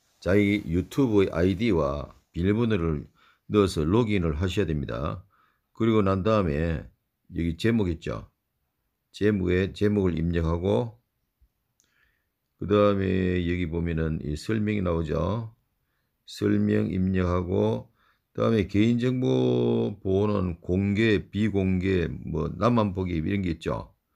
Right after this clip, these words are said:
요 터치하면요. 그래서 그걸 설정을 합니다. 그리고 위치도, 위치는 사실상 자기 스마트폰이 있는 곳에 나타나므로 이 위치는 이 하지 않는 게 좋습니다.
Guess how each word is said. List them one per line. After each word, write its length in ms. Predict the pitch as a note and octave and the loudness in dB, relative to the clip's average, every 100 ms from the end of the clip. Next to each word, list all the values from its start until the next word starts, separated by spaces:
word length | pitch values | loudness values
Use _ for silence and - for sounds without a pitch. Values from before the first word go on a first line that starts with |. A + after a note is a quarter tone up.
| _ _ - | _ _ -10
요 120 | E2 | -4
터치하면요. 800 | A#2 A2+ G2+ F#2 D#2 D2 G2+ A2 - _ _ _ _ | -4 -2 -2 0 0 -2 -4 -6 -14 _ _ _ _
그래서 200 | - F2 | -4 -2
그걸 460 | F2 G2 A2 G#2+ - _ _ - | 0 2 2 0 -4 _ _ -12
설정을 580 | - A2 F#2 G#2+ G2 | -4 -4 0 0 2
합니다. 580 | E2 F2+ D#2 C2 E2+ A2+ - _ _ _ _ - | 2 0 -2 -2 -2 -4 -10 _ _ _ _ -4
그리고 200 | G#2+ G2+ E2+ | 0 2 2
위치도, 760 | F2+ - B2 A#2 A2+ A#2 - _ _ _ _ _ _ _ _ _ _ - _ | -2 -4 0 2 2 0 -10 _ _ _ _ _ _ _ _ _ _ -20 _
위치는 360 | F#2+ F#2+ C#3 D#3 | -8 -4 0 0
사실상 680 | C#3 A2+ A#2 A#2+ G2 F#2+ D#2 | 2 0 0 0 2 0 0
자기 380 | G2 A2+ A2+ G2 | 2 2 2 -2
스마트폰이 600 | - F#2+ F#2+ - C3+ G2 | -2 -2 -2 -4 -2 0
있는 220 | F#2 G2 | 0 0
곳에 280 | A2+ G#2+ F#2 | -2 -2 -2
나타나므로 640 | F#2 F#2 F2+ E2 C#2 C#2 | -2 -2 -4 -2 -2 -4
이 140 | C#2 | -4
위치는 540 | D#2 D#2+ - A2 G#2 D#2+ | -6 -4 -2 0 0 -2
이 100 | D2 | -2
하지 260 | F2 G2+ | -2 -2
않는 220 | D#2+ D#2+ G2 | 0 -2 -2
게 140 | G#2 | -4
좋습니다. 580 | - C#2+ C2+ B1+ - | -6 -8 -8 -10 -12